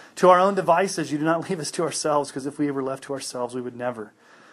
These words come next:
pursue the holiness. We're, we're so thankful for that. You're continually at work.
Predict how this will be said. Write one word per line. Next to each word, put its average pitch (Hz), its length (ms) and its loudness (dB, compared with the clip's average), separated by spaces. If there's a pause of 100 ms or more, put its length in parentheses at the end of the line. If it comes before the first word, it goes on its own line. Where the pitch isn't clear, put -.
(220)
pursue 131 340 -6
the 120 80 -6
holiness. 110 560 -10
We're, 123 160 -12
we're 127 80 -10
so 123 180 -10
thankful 123 320 -12
for - 120 -16
that. 123 140 -8
You're 160 100 -2
continually 175 500 -4
at 113 100 -12
work. 110 360 -16